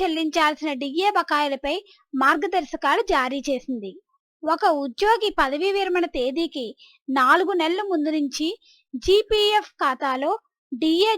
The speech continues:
జమ చేయకుండా మినహాయింపు ఇస్తున్నట్లు తెలిసింది. ఇతర ఉద్యోగులకు వారి జీపీఎఫ్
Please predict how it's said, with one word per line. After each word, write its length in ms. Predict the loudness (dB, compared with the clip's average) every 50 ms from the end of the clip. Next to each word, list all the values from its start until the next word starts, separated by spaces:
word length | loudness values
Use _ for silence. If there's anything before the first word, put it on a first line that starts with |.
| 0
జమ 160 | 0 -2 -2 -4 -4 -2
చేయకుండా 560 | 0 0 0 0 -2 -2 -2 -2 0 0 -2 -2 -4 -8 -14 _ _ _ -6
మినహాయింపు 600 | -4 -2 0 2 4 6 6 6 6 4 0 -4 -6
ఇస్తున్నట్లు 460 | -6 -6 -6 -4 -4 -2 0 0 0 0 0
తెలిసింది. 460 | -2 -2 -4 -8 -8 -8 -8 -8 -12 -14 -16 _ _ _ _ _ _ _ -6
ఇతర 280 | -6 -2 2 2 4 4 2 0
ఉద్యోగులకు 640 | 0 -2 0 4 4 4 4 2 0 -2 -2 -4 -6 -8 -8 -10 -16 -20 -20 -18 -6 0 4
వారి 260 | 6 8 8 6 4 2 -2
జీపీఎఫ్ 560 | -2 -2 0 0 2 2 4 4 2 2